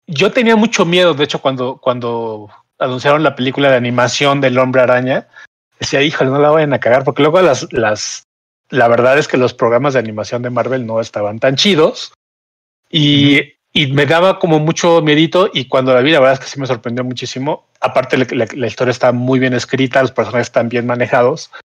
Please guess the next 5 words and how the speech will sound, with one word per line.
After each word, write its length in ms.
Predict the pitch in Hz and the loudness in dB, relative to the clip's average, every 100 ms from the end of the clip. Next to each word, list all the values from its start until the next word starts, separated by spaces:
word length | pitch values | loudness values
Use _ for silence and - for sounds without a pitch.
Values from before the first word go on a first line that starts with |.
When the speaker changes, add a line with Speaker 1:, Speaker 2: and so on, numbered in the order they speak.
| _ _ _ _ _ _ | _ _ _ _ _ _
Speaker 1:
Y 120 | 175 | 0
ahora 540 | 175 180 208 233 233 - - - | 4 6 6 4 0 -6 -20 -10
la 240 | 151 160 170 | 0 2 2
onda 260 | 190 190 | 2 2
es, 360 | 180 175 - | 2 0 -6